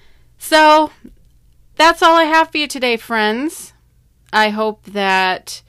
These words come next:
you are well and happy and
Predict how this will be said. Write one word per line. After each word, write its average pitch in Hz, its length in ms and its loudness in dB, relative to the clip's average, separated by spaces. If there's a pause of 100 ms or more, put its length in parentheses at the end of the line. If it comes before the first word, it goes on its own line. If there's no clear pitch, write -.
(300)
you 208 300 -6
are 180 360 -2
well 185 540 -4 (360)
and 160 220 -14
happy 226 680 -12
and 170 480 -14